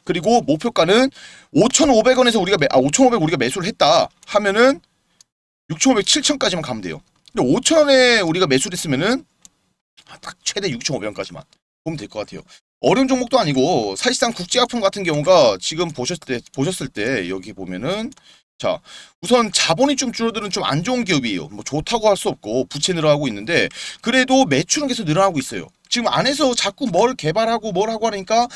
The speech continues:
어쩔 수 없는 얘들이 좀 그런 기업이에요.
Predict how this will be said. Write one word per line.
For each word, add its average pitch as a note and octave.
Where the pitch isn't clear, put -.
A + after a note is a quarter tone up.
어쩔 G3
수 B3+
없는 A3
얘들이 E3
좀 C3+
그런 C#4
기업이에요. C#3